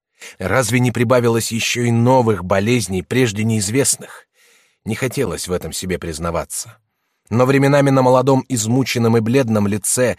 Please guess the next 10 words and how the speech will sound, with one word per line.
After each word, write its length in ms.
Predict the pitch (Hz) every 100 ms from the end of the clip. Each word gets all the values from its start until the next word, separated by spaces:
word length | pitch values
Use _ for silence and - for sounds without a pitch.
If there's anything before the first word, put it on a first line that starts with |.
| - -
со 160 | 131
слишком 380 | - 135 - 127
яркими 500 | 107 139 131 120 120
губами 380 | 117 123 131 123
и 200 | - 123
тёмными 460 | - 147 127 123
кругами 400 | 117 123 131 123
вокруг 360 | 110 107 120 107
светлых 520 | - 123 - 95 82
глаз, 480 | 92 120 131 -